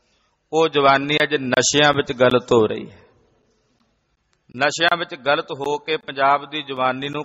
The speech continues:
ਘੁਣ ਲੱਗ ਰਿਹਾ ਹੈ ਔਰ ਸਹਿਜੇ ਸਹਿਜੇ ਕਰਕੇ ਜਵਾਨੀ ਖਤਮ ਹੋ ਰਹੀ ਹੈ।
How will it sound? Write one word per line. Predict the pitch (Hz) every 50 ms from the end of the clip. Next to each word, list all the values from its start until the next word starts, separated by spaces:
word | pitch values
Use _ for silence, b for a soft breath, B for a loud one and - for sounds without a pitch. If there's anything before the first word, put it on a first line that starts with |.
| _
ਘੁਣ | _ - 135 120 117 117
ਲੱਗ | 131 135 135 131 135
ਰਿਹਾ | 135 135 135 139 139
ਹੈ | 139 139 143 _ _ _ _ b b b b b b b b b -
ਔਰ | 147 147 143
ਸਹਿਜੇ | - - 156 165 185 175 185 190 160
ਸਹਿਜੇ | - 160 160 175 160 175 170 165
ਕਰਕੇ | - 160 147 143 143 - - 156 156 151
ਜਵਾਨੀ | 156 - 135 131 131 131 131 139 139 -
ਖਤਮ | - - 139 135 - - 147
ਹੋ | 139 127 117
ਰਹੀ | 110 - - -
ਹੈ। | - _